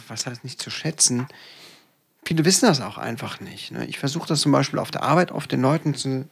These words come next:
zu erklären, ähm, weil wir haben dann nämlich ja auch... Ähm, Instrumente, Rhythmusinstrumente, wo ich sag, hier, ja, damit kann man so ein bisschen runterkommen und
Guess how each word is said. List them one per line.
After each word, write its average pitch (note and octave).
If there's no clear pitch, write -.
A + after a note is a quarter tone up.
zu -
erklären, E3
ähm, D3
weil A#2+
wir A2+
haben A#2
dann A#2
nämlich A#2+
ja A#2
auch... D3+
Ähm, A2
Instrumente, A#2+
Rhythmusinstrumente, C3
wo B2+
ich A#2+
sag, B2+
hier, A3+
ja, F#3+
damit D3
kann C3+
man C3
so C3
ein C#3
bisschen -
runterkommen D#3
und B2